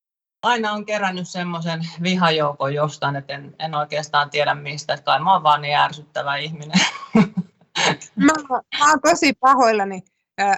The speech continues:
Speaker 2: että oot joutunut kokemaan tollaista. Toi on ihan törkeetä. Mitä sä sanoisit kaikille, ö,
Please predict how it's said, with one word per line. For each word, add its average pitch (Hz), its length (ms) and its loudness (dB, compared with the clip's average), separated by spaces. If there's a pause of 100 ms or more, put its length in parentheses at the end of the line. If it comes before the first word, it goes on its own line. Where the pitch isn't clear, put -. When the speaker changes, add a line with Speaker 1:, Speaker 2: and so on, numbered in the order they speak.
(140)
Speaker 2:
että 202 240 -6
oot 196 120 -4
joutunut 202 340 -2
kokemaan 196 560 0
tollaista. 180 500 0
Toi 185 140 -2
on 180 140 2
ihan 185 340 -2
törkeetä. 202 400 2
Mitä 349 220 4
sä 320 100 0
sanoisit 233 420 2
kaikille, 185 600 -2 (160)
ö, 208 40 -10